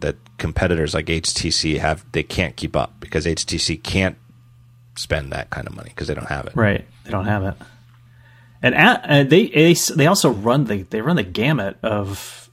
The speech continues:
Speaker 2: outlets too, it seems like.
Speaker 1: Right.
Speaker 2: They have T V ads, they've got stuff in the newspaper, they've got stuff in the, on the radio, whereas Apple just does,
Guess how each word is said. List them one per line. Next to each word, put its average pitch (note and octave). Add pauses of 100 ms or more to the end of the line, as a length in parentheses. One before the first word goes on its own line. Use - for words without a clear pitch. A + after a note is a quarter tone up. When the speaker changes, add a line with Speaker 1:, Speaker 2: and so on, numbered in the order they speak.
Speaker 2:
outlets -
too, - (760)
it -
seems -
like. - (140)
Speaker 1:
Right. G2 (180)
Speaker 2:
They A#2
have A2
T F#3
V D#3+
ads, B2
they've G#2+
got G2 (100)
stuff -
in A#2
the G#2 (380)
newspaper, C#3+
they've A#2
got A#2 (240)
stuff -
in A#2
the, G#2 (420)
on A#2
the G#2
radio, A2+
whereas A2+
Apple C#3
just G#2
does, G2+